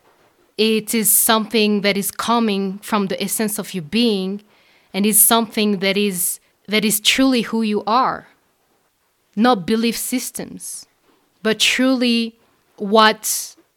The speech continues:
what your perception is. So it's important to see that and to see if our vision of love is ours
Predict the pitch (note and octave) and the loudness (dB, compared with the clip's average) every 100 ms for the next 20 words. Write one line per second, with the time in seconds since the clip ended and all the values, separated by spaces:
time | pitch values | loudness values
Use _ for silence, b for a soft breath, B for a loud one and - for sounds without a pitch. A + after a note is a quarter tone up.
0 | _ A3 A3+ A3+ G#3+ - G#3 - A3 - | _ 0 2 2 -4 -2 -2 0 -2 -2
1 | G#3+ F#3 E3+ E3 - - - _ _ _ | -6 -8 -10 -12 -14 -18 -20 _ _ _
2 | _ _ - C4 A#3+ C4+ B3 D4 D#4+ B3+ | _ _ -2 2 2 4 2 2 2 2
3 | A3+ - G#3 B3 C4+ A3 G#3 G#3 - G#3 | 0 0 -2 2 2 4 2 0 -4 -2
4 | G#3 G3+ A#3+ A#3 C4 C4+ - A3 A3 - | 0 0 -2 0 2 2 0 -4 -4 -6
5 | - - _ G#3+ A3 A3 G#3 G3+ G3+ G3+ | -14 -18 _ 2 4 4 2 2 0 -4
6 | - F3 A#3 A#3 B3 A3+ G#3+ G3+ G#3 G#3+ | -10 0 2 4 2 2 -2 -2 -2 4
7 | A3 G#3 G3+ G3 F3+ - G#3+ G#3 - A3+ | 4 4 2 -2 -6 -4 -2 -2 2 4
8 | C4+ G#3 G3 G3+ G3 | 4 2 0 -2 -6